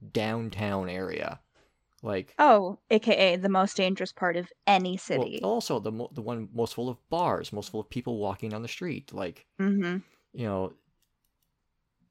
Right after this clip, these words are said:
Speaker 1: it, it's, it, this is where the most people are, so of course you have the most incidents there.
Speaker 2: Yeah.
Speaker 1: So could there be a serial killer? It's, it's certainly possible. Uh, I'm not gonna discount that. There's been lots of situations where, like,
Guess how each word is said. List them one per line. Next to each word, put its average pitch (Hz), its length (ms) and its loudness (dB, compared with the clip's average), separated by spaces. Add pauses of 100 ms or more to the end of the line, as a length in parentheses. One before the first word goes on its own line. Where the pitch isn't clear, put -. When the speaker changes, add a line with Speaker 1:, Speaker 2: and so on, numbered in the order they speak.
Speaker 1:
it, - 340 -6
it's, - 300 -10
it, 147 200 -8
this 156 140 -2
is - 60 -8
where 151 60 4
the 135 60 2
most 117 160 -2
people - 220 -6
are, 101 340 0
so 95 220 -8
of 92 100 -10
course 135 260 -4
you 110 60 -8
have 98 60 -8
the 95 60 -8
most 92 180 -6
incidents 95 320 -10
there. - 240 -10 (580)
Speaker 2:
Yeah. 190 540 2 (360)
Speaker 1:
So - 240 -6 (100)
could 180 260 -4
there 156 140 -2
be 143 160 0
a 143 60 0
serial 104 280 -2
killer? - 320 -8 (680)
It's, - 240 -18
it's - 100 -8
certainly 214 300 2
possible. 135 760 -4 (400)
Uh, 107 100 -6
I'm 98 120 -2
not 120 120 -4
gonna 101 160 -4
discount 98 400 -6
that. - 120 -8
There's 101 120 -4
been 98 160 -6
lots 95 240 -6
of 101 60 -8
situations 98 640 -8
where, 95 140 -4
like, 90 340 -6